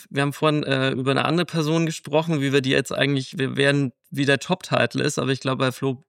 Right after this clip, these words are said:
Bauer können wir sagen, er, er ist der Stimmungsmacher, ähm, der Marktschreier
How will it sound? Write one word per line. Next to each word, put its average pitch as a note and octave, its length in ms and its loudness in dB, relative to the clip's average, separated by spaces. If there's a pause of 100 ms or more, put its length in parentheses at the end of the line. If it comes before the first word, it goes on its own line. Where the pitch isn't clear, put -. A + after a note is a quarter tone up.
Bauer C#3+ 340 2
können C#3 200 -4
wir C3 120 -2
sagen, C#3 440 2 (460)
er, B2 600 2
er B2 360 2
ist - 220 -4
der C3 100 2
Stimmungsmacher, D3+ 1080 0
ähm, C3 380 0
der B2 140 2
Marktschreier C#3+ 920 4